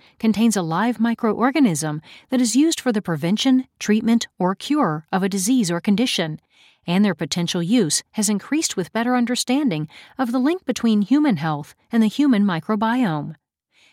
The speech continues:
Many of the microorganisms identified for the manufacture of live biotherapeutic products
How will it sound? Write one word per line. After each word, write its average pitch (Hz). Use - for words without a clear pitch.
Many 247
of 220
the 170
microorganisms 190
identified 180
for -
the 156
manufacture 175
of 143
live 156
biotherapeutic 196
products 233